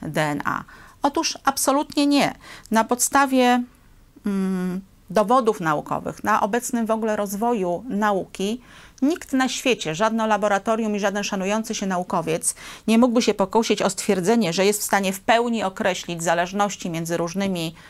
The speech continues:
gatunkami organizmów, e, żyjących na Ziemi. Dla przykładu, poproszę slajd. W pewnym badaniu, mm, próbowano ustalić drzewo rodowe królika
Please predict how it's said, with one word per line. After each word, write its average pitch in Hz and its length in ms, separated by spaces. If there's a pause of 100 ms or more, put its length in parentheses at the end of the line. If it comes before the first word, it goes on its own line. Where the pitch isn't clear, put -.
(120)
gatunkami 185 720
organizmów, 160 920
e, 156 140
żyjących 151 720 (100)
na 143 140
Ziemi. - 280 (1500)
Dla 214 160
przykładu, 208 600 (420)
poproszę 180 360
slajd. 175 440 (1040)
W - 120
pewnym 339 380
badaniu, 185 640 (100)
mm, 202 200
próbowano 254 480
ustalić 269 600
drzewo 311 380
rodowe 226 320
królika 220 580